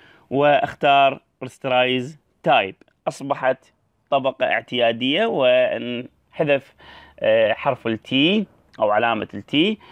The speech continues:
وطبعًا بعد ما حولت إلى طبقة اعتيادية، أقدر أتعامل بالصورة بشكل منفرد تمامًا، تمامًا. ومثلًا عالم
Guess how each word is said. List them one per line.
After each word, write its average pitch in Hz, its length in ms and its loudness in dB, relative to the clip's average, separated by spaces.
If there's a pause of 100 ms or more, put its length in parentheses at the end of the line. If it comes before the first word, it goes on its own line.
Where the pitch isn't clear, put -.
(140)
وطبعًا 135 840 4
بعد 120 180 0
ما 123 140 -4
حولت 117 380 -4
إلى 113 140 2
طبقة 110 280 -4
اعتيادية، 113 640 -2
أقدر 110 340 0
أتعامل 107 420 -2
بالصورة 117 600 -2
بشكل 110 800 -4
منفرد 143 580 0 (200)
تمامًا، 123 800 -2
تمامًا. 104 600 0 (460)
ومثلًا - 1400 -2 (360)
عالم 113 440 0